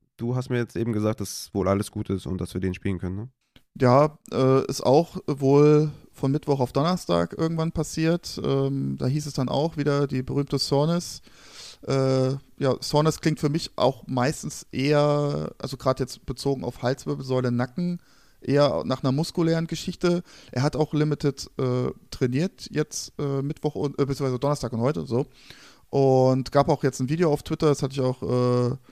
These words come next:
Speaker 2: repostet, ähm, sah gut aus, war jetzt, war jetzt ganz normaler Lauf, ohne, äh, Gegnerkontakt oder so,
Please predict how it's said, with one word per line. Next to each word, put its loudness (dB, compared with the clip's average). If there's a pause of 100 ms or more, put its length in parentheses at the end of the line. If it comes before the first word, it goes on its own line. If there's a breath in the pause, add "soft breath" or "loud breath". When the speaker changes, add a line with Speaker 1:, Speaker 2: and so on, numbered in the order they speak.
(140)
Speaker 2:
repostet, 0
ähm, -2
sah 4
gut -4
aus, 2
war 4
jetzt, 2 (180)
war -6
jetzt -10
ganz -6
normaler 2
Lauf, 4
ohne, 4 (100)
äh, 0
Gegnerkontakt 0
oder 2
so, 4